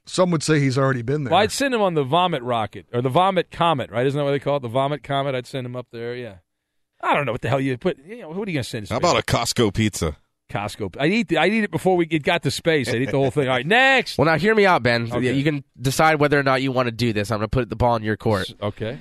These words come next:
Speaker 4: So before Ask Ben, I asked Weed Man Hippie to
Speaker 2: Yeah.
Speaker 4: create a picture for the Facebook page for Ask Ben.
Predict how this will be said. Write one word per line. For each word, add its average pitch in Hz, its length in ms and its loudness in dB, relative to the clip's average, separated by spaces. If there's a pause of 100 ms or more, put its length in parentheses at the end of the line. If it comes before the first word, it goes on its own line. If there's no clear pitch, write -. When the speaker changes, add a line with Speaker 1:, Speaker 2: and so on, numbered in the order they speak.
(120)
Speaker 4:
So 151 180 2
before 190 400 2
Ask 165 260 2
Ben, 139 220 0
I 127 120 2
asked 143 360 0
Weed 135 320 -2
Man 123 200 0
Hippie 101 440 -2 (480)
to 98 80 0
Speaker 2:
Yeah. 87 80 -6
Speaker 4:
create 156 240 2
a - 40 -8
picture 151 420 0
for 123 160 -2
the 110 60 -2
Facebook 160 460 0
page 107 280 -2
for 120 100 0
Ask 120 240 0
Ben. 127 300 0